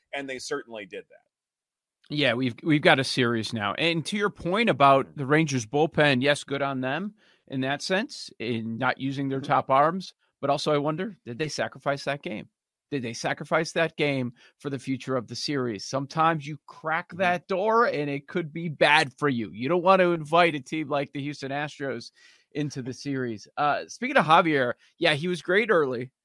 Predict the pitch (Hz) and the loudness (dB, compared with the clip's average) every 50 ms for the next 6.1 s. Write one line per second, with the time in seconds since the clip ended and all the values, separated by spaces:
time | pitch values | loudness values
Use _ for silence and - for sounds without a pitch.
0 | _ _ _ _ _ - 131 135 135 139 139 131 95 123 143 135 143 143 - 160 | _ _ _ _ _ -4 0 2 2 4 2 2 0 -2 -6 -8 -8 -4 -2 0
1 | 156 170 170 170 156 156 156 156 156 147 143 143 143 131 131 120 131 123 123 - | 2 2 2 0 -4 -6 -6 -6 -6 -6 -6 -8 -6 -6 -6 -6 -6 -6 -6 -6
2 | 139 156 - - 170 175 196 180 190 170 170 - - 127 131 - 190 180 - 151 | -6 -6 -4 -4 -4 -4 -2 0 2 2 2 2 -2 -6 -6 -6 -10 -6 -2 0
3 | 139 139 156 170 180 160 156 147 151 151 151 147 160 165 165 - - 131 101 - | 0 2 0 -2 -2 0 0 0 0 0 -4 -4 -6 -8 -10 -10 -8 -10 -10 -8
4 | - 131 123 139 135 - 156 - - 139 - - 160 147 - 139 - 143 135 131 | -8 -8 -8 -8 -8 -8 -10 -10 -8 -10 -6 -6 -6 -8 -6 -8 -8 -8 -8 -6
5 | - 151 156 156 - 143 131 139 131 127 - - - 147 147 143 131 120 - - | -6 -6 -6 -4 -4 -6 -4 -4 -6 -6 -6 -4 -2 0 2 4 2 2 0 -4
6 | - | -12